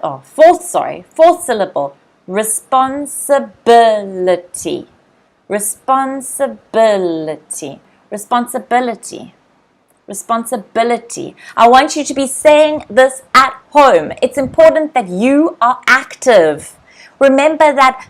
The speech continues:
passive learning is great. You can sit and watch a video. But if we're not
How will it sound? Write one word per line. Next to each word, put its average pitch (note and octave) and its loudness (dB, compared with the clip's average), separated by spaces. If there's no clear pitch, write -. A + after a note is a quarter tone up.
passive F4+ -2
learning C#4+ 4
is C#4 -2
great. F4 0
You - -20
can F#3+ 2
sit E3 0
and E3+ -6
watch E3+ 0
a F#3+ -2
video. D#3 0
But F#4 2
if F#4 2
we're F#4+ 0
not G#4+ 0